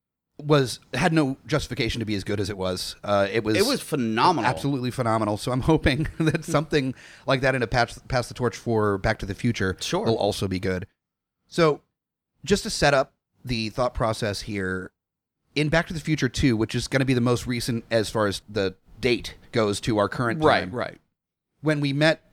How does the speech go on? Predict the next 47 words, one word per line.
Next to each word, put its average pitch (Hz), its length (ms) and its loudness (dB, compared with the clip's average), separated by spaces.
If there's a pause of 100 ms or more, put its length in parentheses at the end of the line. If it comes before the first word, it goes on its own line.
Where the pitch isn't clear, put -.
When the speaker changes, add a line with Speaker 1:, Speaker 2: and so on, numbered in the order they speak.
(100)
Speaker 1:
Marty's 131 420 2
kids, 123 540 2 (120)
they 120 200 2
were 110 240 0
idiots 120 340 2
and 104 100 -4
terrible. 98 500 2 (380)
But - 280 4 (540)
Speaker 2:
Mm-hmm. 113 300 -2 (180)
Speaker 1:
that 131 140 4
was 143 120 4
on 143 80 6
the 127 60 2
timeline 120 400 -2
where 110 120 -4
Marty 110 240 -2
got 101 160 -4
hurt - 360 -2 (480)
and 104 300 -2
he 110 140 -8
was 107 220 -4
kind 113 180 0
of, 95 100 4
Speaker 2:
Yep. - 20 -
Speaker 1:
like, 104 160 -2
dealing 117 220 -2
with 113 100 -2
his 107 120 -2
own 110 160 -2
demons 107 440 -2
and 107 100 -4
not 107 280 -4
being, 107 360 -4
he 113 120 -4
was 113 80 -4
kind 120 140 -4
of 110 80 -2
an 110 40 0
absentee 110 380 -4
father 180 640 2
and 120 360 0
just 120 180 -6
not 127 240 0
really 120 280 -2 (320)
doing 135 180 0
his 107 120 -2
business. 127 420 0